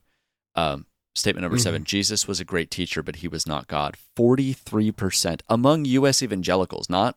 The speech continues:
Speaker 1: um, U S Americans, forty-three percent agree with the statement, "Jesus was a great teacher, but he was not God."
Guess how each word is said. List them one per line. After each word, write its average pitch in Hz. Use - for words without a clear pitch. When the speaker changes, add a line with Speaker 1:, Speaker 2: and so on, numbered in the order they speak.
Speaker 1:
um, 110
U 104
S 95
Americans, 87
forty-three 123
percent 101
agree 92
with 90
the 95
statement, 80
"Jesus 87
was 85
a 85
great 82
teacher, 82
but 80
he 78
was -
not 76
God." 67